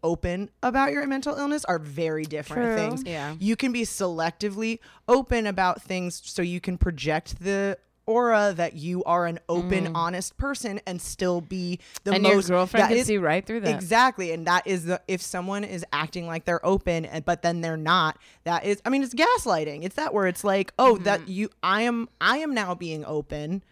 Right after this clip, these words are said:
Speaker 1: and you are not reciprocating back, which is the most Scorpio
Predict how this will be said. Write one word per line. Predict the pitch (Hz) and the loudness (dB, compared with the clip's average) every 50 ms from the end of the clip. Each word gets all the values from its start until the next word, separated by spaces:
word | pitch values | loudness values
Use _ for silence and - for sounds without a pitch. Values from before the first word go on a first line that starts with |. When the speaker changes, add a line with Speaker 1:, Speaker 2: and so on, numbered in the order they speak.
| _ _ _ _ _ _ _ _ _ _ _ - | _ _ _ _ _ _ _ _ _ _ _ -6
Speaker 1:
and | 185 175 180 | -4 -4 -4
you | 175 170 196 196 196 | -4 -4 -2 0 0
are | 185 180 | 0 0
not | 180 180 180 175 170 170 - - _ _ _ _ _ _ _ _ _ _ | -2 -2 -4 -4 -4 -6 -8 -12 _ _ _ _ _ _ _ _ _ _
reciprocating | - 190 - 247 214 240 208 240 233 240 240 | -10 -8 -6 -4 -4 -2 0 0 0 2 2
back, | 262 240 - | 0 0 2
which | 220 214 208 - - - | 0 -2 -2 -4 -4 -8
is | 180 175 151 135 | -8 -8 -8 -6
the | 180 196 180 | -6 -4 -2
most | 170 165 165 160 - - - - | 0 0 0 -2 -2 -6 -12 -14
Scorpio | - - - 175 165 156 151 - 151 147 147 143 147 147 147 143 143 - | -14 -6 -2 0 0 0 0 -2 -2 -2 -2 -2 -2 -2 -2 -4 -4 -6